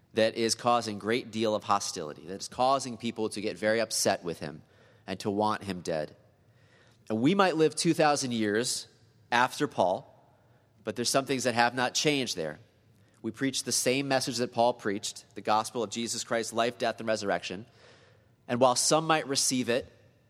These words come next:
in faith, others receive it with hostility.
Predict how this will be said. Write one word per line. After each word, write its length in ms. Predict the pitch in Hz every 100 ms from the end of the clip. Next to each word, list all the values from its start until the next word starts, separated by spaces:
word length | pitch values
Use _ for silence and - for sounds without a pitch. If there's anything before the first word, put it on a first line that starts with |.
| _
in 160 | 110 110
faith, 520 | - 113 110 151 - _ _ _ _ _ _ _ _ _ _ _ _ _ _
others 480 | 123 139 123 123 -
receive 340 | 113 - 95 92
it 80 |
with 120 | 90 110
hostility. 640 | 104 - 117 101 80